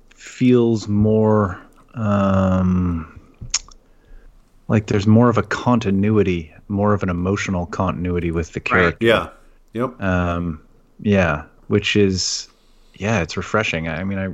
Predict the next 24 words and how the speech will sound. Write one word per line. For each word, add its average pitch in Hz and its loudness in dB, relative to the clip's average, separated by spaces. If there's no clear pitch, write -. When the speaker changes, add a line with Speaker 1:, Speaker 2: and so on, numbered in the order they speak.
Speaker 1:
I - -10
really, 101 -4
I 104 -2
feel 113 2
like 98 0
this 95 -2
just - 0
sort 104 2
of 90 -2
came 104 0
to 95 -2
me 92 2
at 90 0
the 87 -2
right 90 0
time. 90 0
I 82 -4
needed, 90 -2
uh, 87 2
I'd 92 -4
been 92 -2
reading, 95 0
you 95 2
know, 90 2